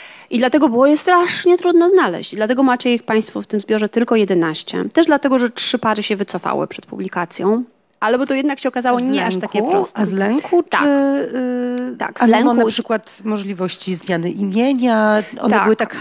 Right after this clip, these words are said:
Speaker 2: charakterystyczne, że
Speaker 1: Nawet nie o to
Speaker 2: uciekli?
Speaker 1: chodzi. To znaczy, ro-, w ogóle w tych, te historie, które weszły do książki, też często spotykały się z takim lękiem i niechęcią ze strony młodszego pokolenia.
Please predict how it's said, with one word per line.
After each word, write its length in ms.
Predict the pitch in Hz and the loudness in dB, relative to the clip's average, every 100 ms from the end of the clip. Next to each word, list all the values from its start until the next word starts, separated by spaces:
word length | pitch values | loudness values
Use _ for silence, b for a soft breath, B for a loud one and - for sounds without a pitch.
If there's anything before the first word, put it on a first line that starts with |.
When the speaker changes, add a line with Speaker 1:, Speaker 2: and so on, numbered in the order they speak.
| - | -4
Speaker 2:
charakterystyczne, 880 | - 131 240 - 196 - 269 392 | -2 0 0 -2 -6 -4 -2 -2
że 80 | 285 | 2
Speaker 1:
Nawet 180 | 294 294 | 2 4
nie 100 | 302 | 2
o 20 | |
to 60 | 285 | 2
Speaker 2:
uciekli? 140 | 277 | 2
Speaker 1:
chodzi. 300 | 233 202 277 | 2 2 -2
To 120 | 294 247 | -2 -4
znaczy, 380 | 240 - 240 | -4 -2 0
ro-, 80 | 233 233 208 - _ | 0 -2 -6 -16 _
w 140 | - 220 | -10 -4
ogóle 140 | 269 | -4
w 60 | 285 | 0
tych, 160 | 254 - - | -2 -2 -6
te 120 | 233 | -4
historie, 280 | 226 254 240 | -2 -2 -4
które 180 | - 214 | -4 -2
weszły 240 | 320 240 | -2 -2
do 60 | 220 | -2
książki, 320 | 196 185 - | -2 -2 -2
też 140 | 254 | -2
często 240 | - 220 208 | 0 -2 -4
spotykały 500 | - 202 202 202 202 | -6 -6 -2 0 0
się 300 | - 190 196 | 0 -2 -2
z 340 | - 202 190 | -4 -2 -2
takim 260 | 190 208 202 | 0 2 4
lękiem 600 | 202 247 262 226 208 208 | 4 4 2 2 2 2
i 120 | 202 | 2
niechęcią 440 | 190 208 220 220 | 2 2 0 0
ze 100 | 202 | -2
strony 320 | 196 196 202 | -4 0 2
młodszego 440 | 196 196 - 196 190 | 2 0 0 -2 -2
pokolenia. 540 | - 180 175 135 143 | -4 -4 -2 -2 -6